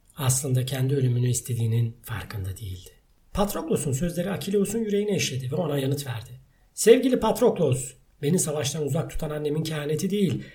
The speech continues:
sadece benim dengim olan birinin, benden daha fazla iktidar sahibi diye benim onur ödülümü almasına göz yummam. Sonuna kadar öfke beslemem ama Hector benim gemilerimi yakmaya kalkışırsa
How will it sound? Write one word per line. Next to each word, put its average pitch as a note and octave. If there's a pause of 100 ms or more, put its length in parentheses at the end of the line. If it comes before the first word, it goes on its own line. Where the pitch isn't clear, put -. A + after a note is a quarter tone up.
(100)
sadece E3+
benim F3
dengim E3
olan C#3+
birinin, A2 (340)
benden G3
daha F3
fazla F#3
iktidar F3
sahibi C#3+
diye B2+ (320)
benim A3+
onur A3+
ödülümü G3+
almasına F#3+
göz G3
yummam. B2+ (300)
Sonuna D3+
kadar F3
öfke E3+
beslemem E3
ama D3+ (180)
Hector D#3+
benim E3+
gemilerimi C#3 (240)
yakmaya C#3+
kalkışırsa D3